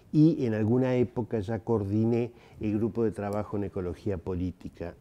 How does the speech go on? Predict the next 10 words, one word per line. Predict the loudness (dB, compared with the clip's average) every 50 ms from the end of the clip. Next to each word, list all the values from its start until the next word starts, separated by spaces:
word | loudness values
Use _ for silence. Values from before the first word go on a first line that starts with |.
| -16 -12 -10
de | -12 -10
Claxo. | -8 -10 -10 -12 -12 -16 -20 -20 -20 -20 -20 -20 -20 -20 -20 -20 -20 -20 -20 -20 -20 -20 -20 -20 -20 -20 -20 -20 -20 -20 -20 -20 -20 -20 -20 -20 -20 -20 -20 -20 _ _ -20 -6
Em, | -2 2 4 4 4 4 4 4 4 4 4 4 2 2 0 -2 -6 -10 -16 -18 -16 -16 -16 -16 -16 -20 -20 -20 -20 -18 -16 -16
en | -14 -6 0 2 4 4 6 6
esta, | 4 4 2 -4 -4 0 2 4 4 4 6 6 6 6 6 4 4 4 2 0 -2 -6 -12 -14
en | -14 -12 -4 -2 2 4
esta | 4 2 4 4 4
iniciativa | 4 4 2 2 2 0 -2 -2 -2 0 0 2 4 4 2 2 -2 -6 -12 -20 _ -20 -20 -20 -20 -20 -20 -20 -20 -20 -20 -20 -20 _ _ _ _ _ _ _ _
que, | -4 -2 0 2 2 2 0 0 -2 -6 -6 -6 -4 -4 -4
em, | -4 -4 -4 -4 -6 -6 -6